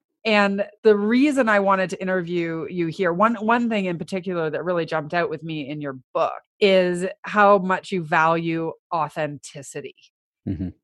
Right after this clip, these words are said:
Speaker 1: And I think that one of the things with resiliency is,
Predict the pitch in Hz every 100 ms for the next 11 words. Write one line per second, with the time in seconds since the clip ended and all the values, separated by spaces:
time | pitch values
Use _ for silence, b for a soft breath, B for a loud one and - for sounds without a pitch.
0 | _ - 196 196 190 180 175 170 - _
1 | _ _ _ _ 175 185 _ 226 233 247
2 | 214 180 156 202 190 208 240 202 165 190
3 | 185 170 160 170 175 240 311 247 165 -
4 | 156 156 _ - 226 226 202 190